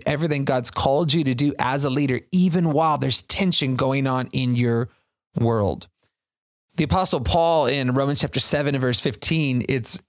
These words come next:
really interesting. I feel like, like Paul understood, uh, tension. It says this, "I do not understand what I do.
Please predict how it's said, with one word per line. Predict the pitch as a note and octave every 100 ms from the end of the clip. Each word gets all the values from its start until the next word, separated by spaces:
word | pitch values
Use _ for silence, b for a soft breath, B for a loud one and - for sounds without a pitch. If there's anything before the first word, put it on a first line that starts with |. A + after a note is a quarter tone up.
| -
really | - C#3+ C3+ C3+
interesting. | D3+ D#3+ - C3+
I | B2+
feel | - C#3+
like, | C#3+ B2+ - _ -
like | B2+ A#2 _ _ _ _ -
Paul | C#3+ D3+ C3+ A2+ b b b b b _ _
understood, | D3+ B2+ B2 - C3 B2+ A#2 G#2+ -
uh, | A#2+ A2 F2+ - _ _ _ _ _ _ _
tension. | - C#3 A#2+ G#2 D2+ -
It | - D3+ C3
says | - D3 C3
this, | B2+ D#3 C3+
"I | D3 C3
do | B2+ D#3+
not | D#3 C3+
understand | C#3+ C3 - C3+ C3
what | B2
I | A#2+
do. | B2+ B2+ A#2